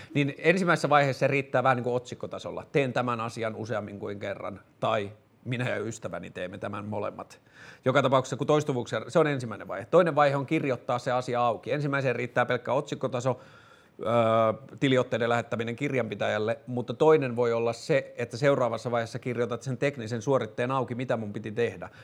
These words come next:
Mun piti mennä verkkokaup-, ver-, verkkopankkiin, avata tili, tulostaa sieltä tiliotteet, pakata ne chippitiedostoon, lähettää ne sähköpostilla kirjanpitäjälle. Siinä vaiheessa, kun meillä on noi tiedossa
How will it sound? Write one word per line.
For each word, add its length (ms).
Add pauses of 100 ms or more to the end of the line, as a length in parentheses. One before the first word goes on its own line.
(120)
Mun 100
piti 160
mennä 200
verkkokaup-, 920
ver-, 240
verkkopankkiin, 760 (200)
avata 280
tili, 500
tulostaa 380
sieltä 240
tiliotteet, 760
pakata 300
ne 100
chippitiedostoon, 760
lähettää 300
ne 60
sähköpostilla 560
kirjanpitäjälle. 720 (380)
Siinä 220
vaiheessa, 220
kun 100
meillä 160
on 100
noi 220
tiedossa 640